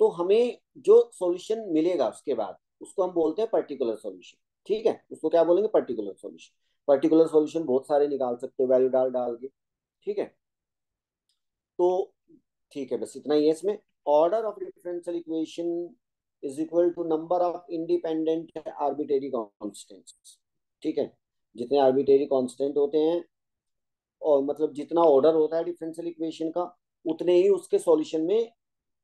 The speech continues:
independent arbitrary constant होते हैं। ठीक है भाई, चलिए Next, अब हमारा जो main target है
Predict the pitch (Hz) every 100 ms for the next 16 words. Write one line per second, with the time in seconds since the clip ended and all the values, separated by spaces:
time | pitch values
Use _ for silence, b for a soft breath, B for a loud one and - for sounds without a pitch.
0 | _ _ _ - 160 170 170 165 196 185
1 | 135 135 135 131 117 110 - 185 - _
2 | _ _ 170 170 98 - _ _ _ _
3 | _ _ _ 208 214 139 _ _ _ _
4 | - - 151 95 85 _ _ _ _ _
5 | _ _ _ _ _ _ _ _ _ _
6 | _ _ _ _ _ _ _ _ _ _
7 | _ _ 139 151 175 - - 175 170 165
8 | 160 - 147 147 147 147 147 135 147 175
9 | 160 139 127 127 139 139 147 160 175